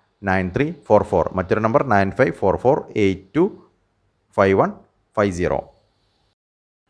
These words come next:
അടുത്തത് റിലയൻസ് കമ്പനിയുടെ ഫിനാൻസ് സെക്ഷനിലേക്ക് ഇവിടെ നൽകുന്ന തസ്തികകളിലേക്ക് സ്റ്റാഫിനെ ആവശ്യമുണ്ട്. ഒന്നാമത്തത് ഫിനാൻഷ്യൽ അഡ്വൈസേഴ്സ്, രണ്ടാമത്തത് ഏജന്റ്, മൂന്നാമത്തത് സെയിൽസ്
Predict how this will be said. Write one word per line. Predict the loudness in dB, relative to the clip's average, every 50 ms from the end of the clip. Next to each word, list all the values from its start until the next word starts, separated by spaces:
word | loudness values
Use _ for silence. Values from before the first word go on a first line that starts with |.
| _ _ _ _ _ _ _ 0 2
അടുത്തത് | 2 4 4 4 4 4 4 2 2 -4 -8 -4 0 2
റിലയൻസ് | 2 4 4 4 2 2 0 -4 -8 -4 0 0
കമ്പനിയുടെ | 2 2 2 0 0 0 2 0 2 2 2 2 0 -2 -10 -20 _ _ -6
ഫിനാൻസ് | -2 0 2 4 4 2 2 0 -4 -4 -2 0
സെക്ഷനിലേക്ക് | -2 -2 -2 -4 -6 -4 -2 0 2 2 2 2 2 0 -2 -4 -4 -6 -12 _ _ _ _ _ _ -2 0
ഇവിടെ | 4 4 4 4 4 4
നൽകുന്ന | 2 2 2 2 0 0 0 0
തസ്തികകളിലേക്ക് | -2 -2 -2 -4 -2 0 0 2 2 2 2 4 2 2 0 0 -2
സ്റ്റാഫിനെ | 2 2 4 4 2 0 2 4 4 4 4
ആവശ്യമുണ്ട്. | 4 2 0 -2 -2 -2 -2 -2 2 2 4 4
ഒന്നാമത്തത് | 4 4 2 2 2 2 0 0 0 0 0 -2 -4
ഫിനാൻഷ്യൽ | -2 0 2 2 0 0 0 0 0 2 2
അഡ്വൈസേഴ്സ്, | 0 2 2 0 0 2 2 0 0 0 0 0 0
രണ്ടാമത്തത് | 2 4 4 4 4 4 0 0 0 0 2 2 2
ഏജന്റ്, | 2 2 0 -4 -4 -6 -12 _ _ _ _ _ _ _ -2 0
മൂന്നാമത്തത് | 2 4 6 4 4 4 2 2 2 0 -2 -4 -4 0
സെയിൽസ് | 0 0 0 0 -4 -10